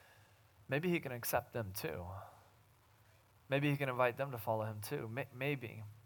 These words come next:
If he can do something in me, he can do something in then, in them." Can I just let you know, some of you have written off people in your life because you think they're too far gone, they're not. 'Cause if Jesus can love even you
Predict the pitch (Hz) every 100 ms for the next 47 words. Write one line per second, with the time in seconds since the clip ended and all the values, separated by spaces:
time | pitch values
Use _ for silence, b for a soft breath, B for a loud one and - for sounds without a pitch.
0 | B B B B - 113 143 147 127 127
1 | - 127 120 120 113 107 107 120 151 123
2 | 120 113 110 104 - 104 - 107 98 107
3 | 104 104 - B B - 110 113 107 104
4 | B - 123 147 - - - 135 123 139
5 | 131 143 160 156 113 110 120 135 123 120
6 | 127 - 131 131 131 127 120 113 127 139
7 | 120 117 113 120 117 120 120 113 - 120
8 | 120 117 117 110 117 117 113 104 107 120
9 | - - - B B B - 127 117 107
10 | 123 143 156 - 127 120 123 131 120 107
11 | 104 127 151 175